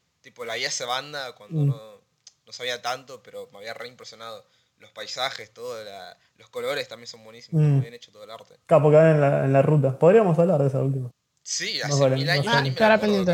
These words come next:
Speaker 1: casi.
Speaker 2: Yo, yo tampoco.
Speaker 1: Trabaja
Speaker 3: Queda
Speaker 1: Joaquin
Speaker 3: pendiente.
Speaker 1: Phoenix, ahora que me acuerdo, en esa.
Speaker 2: ¿Ah, sí?
Speaker 1: Sí, era el
Speaker 2: No,
Speaker 1: que
Speaker 2: no me acuerdo.
Speaker 1: Ah, no, no era Joaquin Phoenix, nada que ver, era Steve Carrell.
Speaker 2: Steve
Speaker 1: Steve Carrell
Speaker 2: Carrell,
Speaker 1: era,
Speaker 2: sí.
Speaker 1: que el que se quería
Speaker 3: El
Speaker 1: suicidar.
Speaker 3: de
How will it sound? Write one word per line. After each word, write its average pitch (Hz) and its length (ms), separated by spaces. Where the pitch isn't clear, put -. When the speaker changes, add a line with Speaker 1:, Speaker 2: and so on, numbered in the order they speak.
Speaker 1:
casi. 110 180
Speaker 2:
Yo, 196 160
yo 196 140
tampoco. 147 320
Speaker 1:
Trabaja 160 220
Speaker 3:
Queda 202 120
Speaker 1:
Joaquin 214 120
Speaker 3:
pendiente. 185 300
Speaker 1:
Phoenix, 139 280
ahora 127 160
que 127 60
me 127 80
acuerdo, 117 400
en 123 120
esa. 117 340
Speaker 2:
¿Ah, 185 120
sí? 220 420
Speaker 1:
Sí, - 180
era 208 260
el 160 120
Speaker 2:
No, 147 220
Speaker 1:
que 135 440
Speaker 2:
no 143 220
me 135 60
acuerdo. 123 220
Speaker 1:
Ah, 226 60
no, 285 180
no 311 80
era 330 100
Joaquin 185 300
Phoenix, 160 380
nada 202 180
que 185 60
ver, 196 220
era 190 200
Steve 196 200
Carrell. 147 440
Speaker 2:
Steve 165 180
Speaker 1:
Steve 170 160
Carrell 160 220
Speaker 2:
Carrell, 139 140
Speaker 1:
era, 143 100
Speaker 2:
sí. - 60
Speaker 1:
que 131 340
el 143 80
que 143 60
se 143 120
quería 147 140
Speaker 3:
El 170 60
Speaker 1:
suicidar. 185 380
Speaker 3:
de 170 600